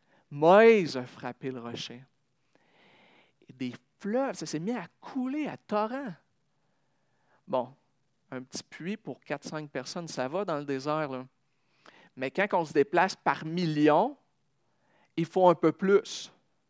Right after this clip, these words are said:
Et Dieu pourvoyait. Dieu pourvoyait par l'eau. Ça, c'est une façon. La nuée, l'eau. Puis c'est sans, sans parler de la manne.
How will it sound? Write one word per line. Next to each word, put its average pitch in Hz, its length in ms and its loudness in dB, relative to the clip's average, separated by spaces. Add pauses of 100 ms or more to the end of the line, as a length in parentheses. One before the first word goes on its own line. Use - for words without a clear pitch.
(680)
Et 143 160 0
Dieu 139 340 -6
pourvoyait. 127 880 -8 (1120)
Dieu 127 220 -14
pourvoyait 123 840 -14 (160)
par 123 220 -14
l'eau. - 220 -14 (200)
Ça, - 140 -14
c'est - 160 -14
une 131 60 -14
façon. - 420 -12 (420)
La 131 140 -6
nuée, 147 400 -8 (400)
l'eau. 143 260 -4 (1120)
Puis - 100 -10
c'est 135 120 -6
sans, 160 400 2
sans 160 240 2
parler 151 360 4
de 156 60 2
la 156 120 8
manne. 190 520 2